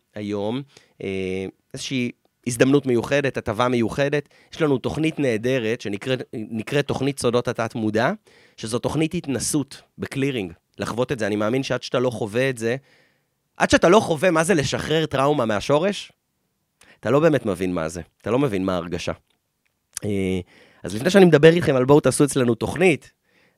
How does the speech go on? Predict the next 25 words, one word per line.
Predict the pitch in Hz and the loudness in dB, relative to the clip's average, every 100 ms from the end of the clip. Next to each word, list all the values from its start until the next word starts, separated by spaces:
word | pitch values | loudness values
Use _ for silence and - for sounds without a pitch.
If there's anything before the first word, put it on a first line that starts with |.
| _ - | _ -10
אה, | - - - - - - | -10 -10 -14 -16 -20 -10
ממש, | 104 107 147 143 - | -4 4 4 4 2
אה, | 123 117 113 | 0 0 -4
אישית, | 120 - 311 285 233 _ _ _ _ _ - | -4 4 6 6 4 _ _ _ _ _ -4
אני | - | 2
אומר, | 220 | 2
"בואו | 190 - | 6 4
תחוו | - 254 359 | 4 8 10
את | 330 | 10
זה, | 160 | 8
בואו | 170 | 6
תתנסו." | 214 214 208 - 208 143 | 4 2 -2 0 2 0
ב-, | 110 117 | 0 0
במה | 113 120 139 | 2 2 2
זה, | 151 165 | 2 2
מה | 160 | 2
זה, | 175 | 2
מה | 160 170 | 2 2
זה | 180 175 151 135 | 4 4 4 4
הדבר | 123 120 139 | 2 2 2
הזה? | 110 | 2
מה | 110 | -2
זה | 131 | -2
הטיפול | - 113 127 139 | -6 -4 2 4
הזה? | 110 87 | 2 0